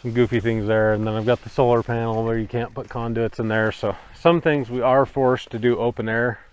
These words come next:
um, but wherever we can, we try and put things in conduit. That's not something you're gonna see with people who don't know what they're doing. I can tell you that.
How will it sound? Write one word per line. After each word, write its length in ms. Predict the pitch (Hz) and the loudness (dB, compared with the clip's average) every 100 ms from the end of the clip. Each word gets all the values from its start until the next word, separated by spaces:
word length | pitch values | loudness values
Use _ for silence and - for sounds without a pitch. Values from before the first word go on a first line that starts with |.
| _ - | _ -14
um, 420 | 107 101 98 95 - - - | -6 -4 -2 -6 -10 -18 -6
but 120 | 120 110 | -4 2
wherever 340 | 120 123 113 | 4 4 2
we 120 | 107 | -4
can, 280 | - 113 107 | -2 -2 -2
we 60 | 98 | -2
try 180 | 117 | -4
and 100 | 101 | -4
put 140 | 101 101 | -6 -8
things 200 | 104 98 | -6 -6
in 80 | 95 | -6
conduit. 480 | 110 98 95 95 - - - - - - - - - - - - - - - - - - - - | -4 -2 -2 -4 -6 -16 -20 -20 -20 -16 -10 -8 -8 -10 -12 -18 -6 -4 -4 -10 -18 -20 -14 2
That's 220 | 156 - | 4 6
not 220 | 165 147 | 4 6
something 220 | 160 127 | 2 4
you're 100 | 139 | 4
gonna 160 | 139 123 | 4 4
see 160 | 143 | 6
with 140 | 139 - | 6 6
people 200 | 127 - | 2 4
who 80 | 123 | 2
don't 100 | 117 | 2
know 100 | 117 | 2
what 120 | 110 | 2
they're 100 | 107 | 2
doing. 260 | 101 90 95 | 2 0 -6
I 100 | 104 | -12
can 120 | - | 0
tell 160 | 127 | 4
you 100 | 117 | 6
that. 360 | 101 90 - - | 4 2 -2 -12